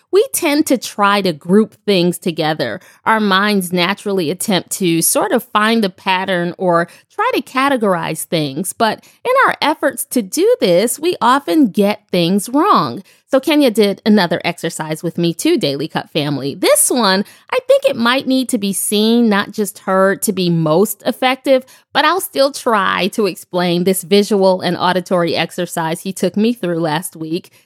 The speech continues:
to the best of my ability, okay? So Kenya held out his hand with his palm facing up, and in his hand, he had one penny,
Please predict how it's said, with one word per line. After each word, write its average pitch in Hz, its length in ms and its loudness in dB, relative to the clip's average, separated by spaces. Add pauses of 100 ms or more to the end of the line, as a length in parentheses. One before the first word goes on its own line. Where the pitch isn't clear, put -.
to 605 140 2
the 571 100 2
best - 260 -2
of 277 80 2
my 214 180 4
ability, 156 520 -4
okay? 214 440 0 (260)
So 311 220 -2
Kenya 415 320 0
held 269 200 2
out 302 140 0
his 349 160 -4
hand 175 420 -2
with 196 160 -2
his 226 160 0
palm 208 400 2
facing 214 400 -2
up, 165 380 -2
and 175 480 0
in 262 160 4
his 403 160 2
hand, 202 480 0 (400)
he 254 120 0
had 175 280 0
one 175 260 2
penny, 240 480 0